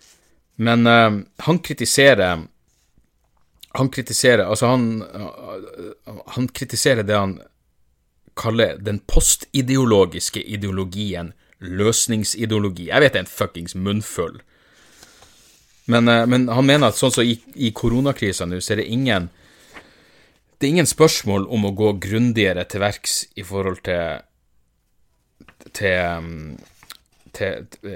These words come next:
til problemløsning. Så, så, eh, han, han prater om noe som han kaller, eh, innovasjonskomplekset. Utviklere, datautviklere, hackere, gründere. Det er liksom den her ideen om at, eh, at vi inn-, må inngå kompromiss mellom, mellom, eh,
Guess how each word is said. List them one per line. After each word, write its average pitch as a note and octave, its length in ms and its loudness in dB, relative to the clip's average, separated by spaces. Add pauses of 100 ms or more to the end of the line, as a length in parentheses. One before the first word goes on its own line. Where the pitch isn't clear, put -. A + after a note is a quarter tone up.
(340)
til A#2 160 -2
problemløsning. G2+ 720 0
Så, - 140 -6
så, A#2 80 6 (100)
eh, F2 220 0 (420)
han, A#2 160 -12
han A#2 160 -6
prater C3 220 2
om A#2 80 2
noe A2 60 -2
som G#2 100 -2
han - 80 -4
kaller, G#2+ 180 2 (340)
eh, G2 200 -8 (100)
innovasjonskomplekset. A2 1040 0
Utviklere, A#2+ 640 2
datautviklere, A2 800 2
hackere, A#2 460 2 (100)
gründere. A2 540 2 (420)
Det C#3+ 80 4
er D#3 80 6
liksom B2+ 240 2
den A2 80 0
her G#2+ 160 0
ideen G2 420 0
om F#2+ 220 -6
at, - 240 -12
eh, F#2 160 0 (640)
at - 160 -4
vi A#2+ 80 4 (160)
inn-, D3 240 2
må F#3 240 8
inngå A#2+ 400 4
kompromiss G#2 640 -4
mellom, F#2 460 -4 (180)
mellom, F#2+ 400 -6
eh, E2+ 180 -8